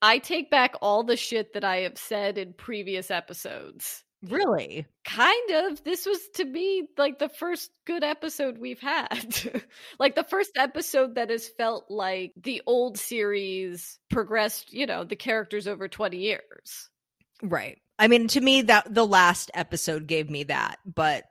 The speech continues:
Speaker 2: this one I enjoyed as well. So it kicks off with Carrie and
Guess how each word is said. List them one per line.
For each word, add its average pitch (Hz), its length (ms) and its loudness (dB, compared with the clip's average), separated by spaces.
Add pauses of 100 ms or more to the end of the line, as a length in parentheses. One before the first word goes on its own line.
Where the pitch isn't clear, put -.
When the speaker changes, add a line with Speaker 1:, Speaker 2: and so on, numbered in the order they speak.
Speaker 2:
this 226 260 2
one 247 160 2
I 196 80 2
enjoyed 180 500 0
as 156 220 -6
well. 104 400 -6 (460)
So 208 340 4
it 208 180 0
kicks - 380 -4
off 190 400 2
with 165 540 -6 (160)
Carrie 185 680 -4
and 160 800 -4